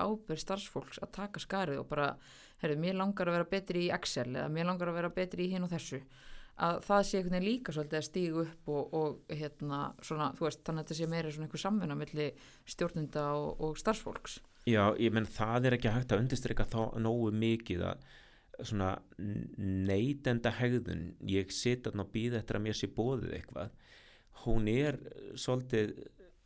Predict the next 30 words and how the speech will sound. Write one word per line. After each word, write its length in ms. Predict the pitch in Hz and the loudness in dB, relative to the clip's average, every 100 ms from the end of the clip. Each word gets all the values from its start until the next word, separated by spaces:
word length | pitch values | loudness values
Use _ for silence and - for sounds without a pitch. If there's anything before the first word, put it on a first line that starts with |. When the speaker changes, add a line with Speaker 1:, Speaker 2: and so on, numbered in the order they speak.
| - _ _ - - - | -20 _ _ -20 -10 0
Speaker 2:
outdated, 560 | 110 104 107 98 - | 0 2 -2 0 -6
hvað 160 | - 104 | -6 -4
segir 160 | 107 95 | -2 -2
maður, 160 | 90 | 0
hún 100 | 113 | 0
er 100 | 107 | 0
bara 180 | 110 107 | 0 2
Speaker 1:
Á 80 | 104 | 2
undanhaldi. 460 | 87 156 156 113 180 | 0 -2 -2 -4 -6
Speaker 2:
ekki, 160 | 175 | 2
já, 120 | 110 98 104 | 4 6 4
hún 200 | 123 123 | 4 2
er 120 | 120 | 2
á 40 | - | 0
undanhaldi 720 | 117 139 135 87 85 82 - - - - - - - - | 0 0 0 0 0 -6 -10 -12 -20 -20 -20 -20 -16 -2
og 380 | 95 95 98 - - - - | 0 2 0 -4 -16 -18 -8
stjórnandinn 1040 | - - 101 - - 131 127 117 - - | -4 0 0 0 -2 -2 0 -2 -2 -2
ber 260 | 123 131 | -2 0
aldrei 340 | 117 113 110 113 | -2 -2 0 0
einn 180 | 127 127 - - | -2 -6 -12 -8
ábyrgð 440 | 113 127 - 123 | -2 -2 0 0
á 80 | 110 | 2
því 120 | 135 113 98 | 2 0 0
að 160 | - | -4
starfsmaður 680 | - - 101 101 - 113 101 | -8 -2 -2 -2 -4 -2 -2
sé 100 | 101 | 0
að 60 | 98 | 0
vaxa 320 | 117 - - | -2 -4 -6
í 40 | - | -4
starfi. 360 | - - 87 | -4 -6 -8